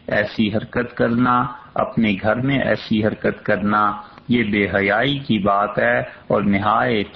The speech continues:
سخت مکروہ فعل ہے، بچنا چاہیے اس سے۔ یہ گناہ کے کاموں میں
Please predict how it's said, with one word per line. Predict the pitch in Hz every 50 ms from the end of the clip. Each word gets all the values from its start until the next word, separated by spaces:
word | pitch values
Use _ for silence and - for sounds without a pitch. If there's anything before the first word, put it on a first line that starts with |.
| - - -
سخت | 180 175 - - - - -
مکروہ | 110 107 - - 104 104 101 98 98 - -
فعل | - 95 95 95 98 98
ہے، | 101 104 104 104 104 - - - - - 113
بچنا | 107 110 - - 160 160 156 147 135
چاہیے | - - 104 101 95 98 101 95 95 95 98
اس | 101 - - - -
سے۔ | 110 107 110 113 123 - - - - _ -
یہ | 113 104
گناہ | 101 104 101 95 98 107 120 143 151 156 147 - -
کے | 113
کاموں | 95 - 95 95 95 98 98 95
میں | 95 95